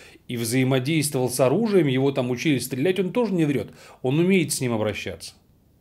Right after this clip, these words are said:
Поэтому не нужно думать, что это отмороженный человек с войны, который пришёл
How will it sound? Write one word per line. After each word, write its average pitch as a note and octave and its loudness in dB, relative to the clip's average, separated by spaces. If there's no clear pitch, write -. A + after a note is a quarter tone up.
Поэтому A#2 0
не D#3+ 4
нужно D#3+ 2
думать, C3+ 2
что A#2+ -2
это A#2 2
отмороженный B2 2
человек B2 0
с - -4
войны, F3+ 2
который A#2+ 0
пришёл B2 -2